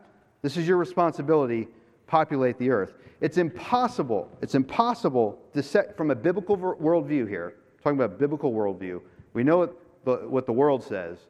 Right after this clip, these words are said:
about man and overpopulation. But from a biblical worldview, it's impossible to separate the maintenance and stewardship of his creation from man. There, there, there is not a reality in the Bible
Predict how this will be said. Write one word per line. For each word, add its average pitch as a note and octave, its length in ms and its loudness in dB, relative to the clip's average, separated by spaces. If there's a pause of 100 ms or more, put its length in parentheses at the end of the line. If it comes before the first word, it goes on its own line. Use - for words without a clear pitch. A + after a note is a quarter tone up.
(340)
about A2 320 0
man A2 280 -2
and G#2 100 -4
overpopulation. G#2 880 -2 (340)
But C3+ 140 -2
from D3 160 2
a B2 40 4
biblical G#3+ 560 2
worldview, D3+ 600 2
it's A#2 120 -6
impossible F3 680 -2
to C3+ 100 -2
separate A#2+ 600 -2
the G#2+ 100 -2
maintenance F3 800 0 (460)
and A#2+ 200 -2
stewardship C#3+ 1040 -2 (300)
of A#2+ 120 -2
his E3+ 220 2
creation D#3+ 720 -2 (420)
from C3 440 0
man. F#2+ 300 -8 (1300)
There, D#3 180 4
there, D3+ 240 0
there D#3 180 4
is D#3+ 140 0
not F3 220 2
a G#3 40 2
reality E3+ 500 2
in D#3 100 -2
the D3 60 -2
Bible B2+ 560 0